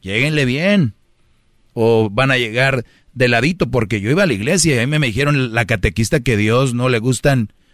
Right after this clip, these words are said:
no le gustan tibios. Es calientes o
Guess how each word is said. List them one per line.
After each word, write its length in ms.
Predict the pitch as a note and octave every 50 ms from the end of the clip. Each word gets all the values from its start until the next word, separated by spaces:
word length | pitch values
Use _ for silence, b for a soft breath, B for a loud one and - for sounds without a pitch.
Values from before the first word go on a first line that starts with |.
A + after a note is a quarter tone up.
| _ _ _ _ _ _ _ _
no 140 | G2 G#2+ A2
le 120 | A2+ A#2
gustan 380 | A2 A#2 A2+ - D3 C3 A2 -
tibios. 640 | - G#2 A#2 C#3 D3+ D3+ A#2+ D#2 C#2 - - _ _ _ - - _ b b b b b b b b b
Es 320 | G2+ G2+ G2 - - -
calientes 760 | - G#2 G2+ F#2+ F#2 A2 A2+ A2+ B2 C#3 - - F#3+ E3+ C3 C3
o 340 | A2 F#2+ F#2 E2 D#2 D2+